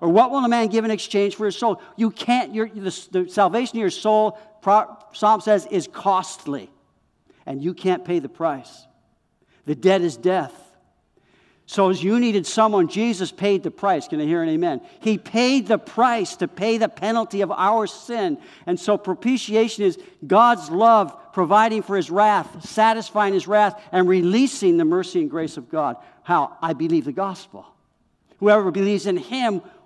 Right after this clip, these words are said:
will be saved. It's a sure thing, a sure bet. So what's your destiny this morning? Let's begin there and move on. Destiny, now, as I was preparing for this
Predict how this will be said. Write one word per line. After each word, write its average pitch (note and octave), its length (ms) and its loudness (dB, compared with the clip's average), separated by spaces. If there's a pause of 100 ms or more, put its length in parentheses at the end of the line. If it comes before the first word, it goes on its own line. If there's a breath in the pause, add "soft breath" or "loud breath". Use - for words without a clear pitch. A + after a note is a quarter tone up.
(100)
will G3+ 380 6
be G3 300 -2
saved. G3 640 -2 (720)
It's E3 180 -4
a E3+ 60 0
sure A3 380 0
thing, G#3 320 0
a D#3 60 -4
sure G3 260 -6
bet. - 600 -4
So F#3+ 440 -2
what's A#3+ 240 -4
your G#3+ 80 -4
destiny E3+ 420 -2
this B2 220 -12
morning? B2+ 240 -8 (180 loud breath)
Let's G#3+ 160 -6
begin F3 400 2
there E3 300 0 (120)
and C#3+ 140 -2
move D3+ 180 0
on. D3 300 -2 (540 soft breath)
Destiny, G3 760 0 (140)
now, D#3 280 -4 (580)
as G3+ 240 2
I C4 100 2
was A#3+ 100 -4
preparing F#3+ 520 0
for F3 120 -10
this D#3 240 -6